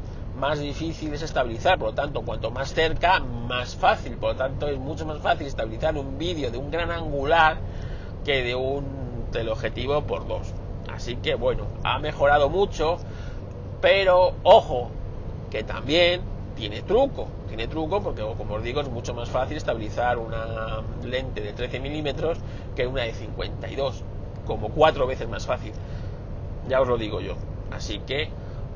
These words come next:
también ser consciente de eso. Aún así, pues el uso de un gimbal para hacer estas cosas,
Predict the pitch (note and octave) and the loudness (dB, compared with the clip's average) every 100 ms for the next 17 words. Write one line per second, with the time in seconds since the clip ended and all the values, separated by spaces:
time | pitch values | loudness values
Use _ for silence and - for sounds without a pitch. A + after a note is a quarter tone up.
0 | - A#2+ A2+ A2+ C3+ E3 - - - A#2+ | -2 0 0 0 -2 -2 -6 -6 -2 4
1 | C3 D3 - A2+ A2 A2+ G#2+ C3+ C3 A2 | 6 4 2 0 0 -2 -4 -2 -4 -2
2 | G#2+ G#2+ - - - - B2 B2 B2 E3+ | -4 -6 -6 -6 -6 -2 0 0 -2 0
3 | F#3 F3 F3+ - - A2 A2 G#2 C3+ - | 4 4 2 -4 -6 -4 -4 -4 -2 0
4 | B2 A#2+ A#2+ E3+ D#3 A#2+ A2 F#2+ F#2 A#2 | 0 -2 -2 -2 0 -2 -2 -4 -2 -2
5 | A#2 - A2+ - E3 E3 E3 E3+ E3+ | -2 -4 -4 0 0 4 4 4 2